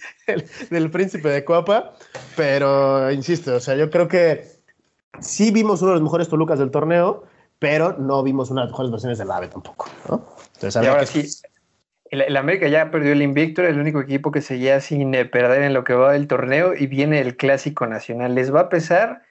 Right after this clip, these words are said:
Speaker 2: o simplemente era normal que, que se quedaran, bueno, que, que se acabara esa racha y ahora enfrentar el partido supuestamente más importante del fútbol mexicano?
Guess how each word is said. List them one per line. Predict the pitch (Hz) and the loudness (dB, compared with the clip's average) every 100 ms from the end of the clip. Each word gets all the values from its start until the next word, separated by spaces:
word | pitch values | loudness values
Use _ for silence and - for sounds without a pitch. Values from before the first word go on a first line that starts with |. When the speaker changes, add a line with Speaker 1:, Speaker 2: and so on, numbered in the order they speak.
| _ _ _ - | _ _ _ -2
Speaker 2:
o | 123 117 | -2 0
simplemente | 139 139 139 135 135 139 143 135 131 127 131 | -2 0 0 0 -2 0 0 2 2 4 4
era | 139 | 2
normal | 131 127 127 143 | 0 0 0 -2
que, | 139 135 127 | 0 -2 -2
que | 127 - | -4 -6
se | - | -2
quedaran, | 127 131 139 139 131 - _ _ _ | 2 4 2 0 -4 -12 _ _ _
bueno, | 147 143 | -2 0
que, | 143 | -2
que | 147 151 | 0 -2
se | - | 0
acabara | 139 143 143 180 | 2 2 2 2
esa | 180 165 | 2 0
racha | 143 151 165 - 226 | 0 0 0 0 0
y | 185 | 2
ahora | 127 131 156 | 4 4 4
enfrentar | 156 131 120 120 143 | 0 -4 -4 0 0
el | 170 | 0
partido | 131 127 151 170 131 117 _ _ | -2 0 2 4 2 0 _ _
supuestamente | - 147 175 165 160 147 147 | -8 -4 -2 0 2 2 2
más | 135 135 139 | 0 0 -2
importante | 139 127 131 127 131 | -4 -2 -2 -2 -4
del | 123 | -4
fútbol | 143 135 139 | -4 -4 -4
mexicano? | 131 - 156 147 | -10 -8 -8 -8